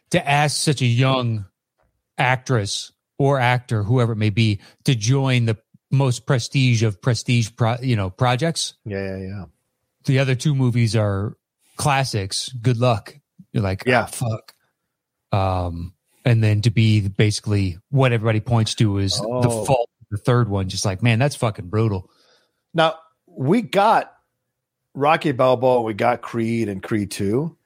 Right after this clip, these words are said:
Speaker 2: but I'd give Stallone another shot at Rocky five. I think he had s-, the bones of something that at the time was, I mean, when you watch the film, it's so nineties that it's ridiculous. But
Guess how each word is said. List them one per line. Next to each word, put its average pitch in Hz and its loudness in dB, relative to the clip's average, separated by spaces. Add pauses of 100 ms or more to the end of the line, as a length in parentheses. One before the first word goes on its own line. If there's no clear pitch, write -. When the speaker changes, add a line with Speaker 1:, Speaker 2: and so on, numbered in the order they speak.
(720)
Speaker 2:
but 135 0
I'd 247 0
give 277 0
Stallone 147 0
another 110 -4
shot - 2
at - -8
Rocky 92 -6
five. - -10 (840)
I 208 4
think 254 0
he 214 4
had 185 4
s-, - -4
the 143 2
bones 165 0
of 190 -4
something 208 0
that 139 4
at 127 -2
the 107 -12
time 165 0 (360)
was, 113 -6
I 147 4
mean, 139 2
when 147 2
you 160 0
watch 190 2
the 147 -2
film, 123 0
it's - -6 (160)
so 151 0
nineties 113 -6
that 92 -4
it's - -6
ridiculous. 92 -2 (520)
But 151 0